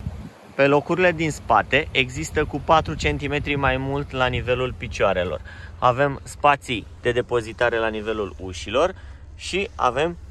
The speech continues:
geamuri laterale generoase. Scaunele sunt cele de pe Renault Clio,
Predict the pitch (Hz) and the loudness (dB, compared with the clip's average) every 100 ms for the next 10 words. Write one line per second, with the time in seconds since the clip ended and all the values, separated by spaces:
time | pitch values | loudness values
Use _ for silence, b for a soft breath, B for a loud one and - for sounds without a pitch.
0 | - - 135 135 143 143 - 113 110 107 | -8 0 4 4 4 -2 -2 0 2 4
1 | 101 110 113 110 - - - - - 98 | 4 6 4 2 0 0 4 6 4 0
2 | 92 67 - - - - - - - - | 0 -2 -6 -12 -16 -16 -16 -18 -18 -16
3 | - - - - - - 151 143 147 175 | -16 -16 -18 -10 -10 4 6 6 4 2
4 | 185 - 165 - 180 175 170 165 165 175 | 0 0 -2 4 4 6 2 4 4 4
5 | - 139 143 151 160 170 - 151 113 | 4 4 4 4 4 2 0 2 2